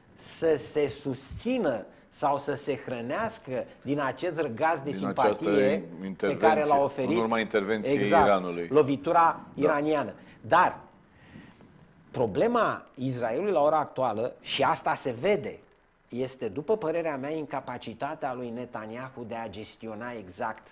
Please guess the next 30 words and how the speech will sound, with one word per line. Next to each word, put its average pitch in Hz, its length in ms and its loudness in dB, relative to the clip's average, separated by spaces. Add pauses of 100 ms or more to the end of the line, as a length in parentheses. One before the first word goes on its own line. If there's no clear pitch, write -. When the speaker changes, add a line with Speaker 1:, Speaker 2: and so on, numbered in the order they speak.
(160)
Speaker 1:
situația 107 880 -8
din 110 160 -12
Orientul 110 340 -8
Mijlociu 101 380 -12
la 98 80 -8
acest 92 280 -14
moment. 85 240 -20 (440)
Este 117 260 -10
ceea 165 220 -6
ce 165 120 -6
americanii 151 540 -4
au 151 120 2
spus-o 156 360 -6
aproape 147 340 -4
în 131 80 -4
clar. 139 320 0 (680)
Biden 160 360 6
a 147 100 0
spus - 380 -8
în 131 180 -4
clar 170 340 0 (160)
acest 95 300 -12
lucru. 85 240 -16 (300)
Adu-ți 135 360 2
aminte 165 300 2
că 151 100 -2
înainte 139 320 -2
de 151 80 -2
lovitura 143 420 -2
iraniană, 123 600 -4